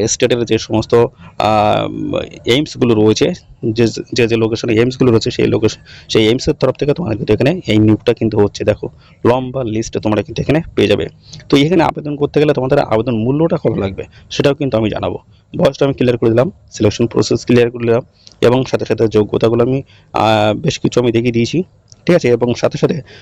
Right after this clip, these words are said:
তোমাদের এখানে আবেদন করতে গেলে এদের যে অফিসিয়াল ওয়েবসাইটের যে লিংক, সেই লিঙ্কটা কিন্তু আমাদের এই ভিডিও ডেসক্রিপশন বক্সে দিয়ে দেবো। লিঙ্কে ক্লিক করে তোমরা কিন্তু সরাসরি এখানে অনলাইনে আবেদন করতে পারবে। দেখো, লম্বা লিস্ট,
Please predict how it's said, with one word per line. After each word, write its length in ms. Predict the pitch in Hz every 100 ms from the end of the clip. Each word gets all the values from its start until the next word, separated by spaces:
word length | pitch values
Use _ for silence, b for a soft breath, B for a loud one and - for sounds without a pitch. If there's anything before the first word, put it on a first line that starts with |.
| B -
তোমাদের 240 | 123 135
এখানে 260 | 127 135 156 _ b b -
আবেদন 300 | 123 147 151
করতে 220 | 147 143
গেলে 140 | 139 131
এদের 180 | 117 127
যে 100 | 113
অফিসিয়াল 400 | 107 - 143 -
ওয়েবসাইটের 400 | 113 123 - 135
যে 100 | 131
লিংক, 320 | 113 127 104
সেই 180 | 95 117
লিঙ্কটা 300 | 113 147 151
কিন্তু 240 | 147 147 143
আমাদের 240 | 131 147 - b b b _ -
এই 240 | 139 165 175
ভিডিও 220 | 135 147
ডেসক্রিপশন 420 | 123 - 127 -
বক্সে 160 | 175 117
দিয়ে 140 | 127
দেবো। 100 | 135
লিঙ্কে 260 | 110 107 107
ক্লিক 220 | 135 135
করে 120 | 147
তোমরা 180 | 135 110
কিন্তু 140 | 110 120
সরাসরি 400 | - - 120 113
এখানে 180 | 135 131
অনলাইনে 400 | 107 110 117 170 b b -
আবেদন 320 | 107 107 117
করতে 240 | 110 104 107
পারবে। 160 | 101
দেখো, 260 | 101 104 104
লম্বা 500 | 117 131 131 117 104
লিস্ট, 320 | 92 87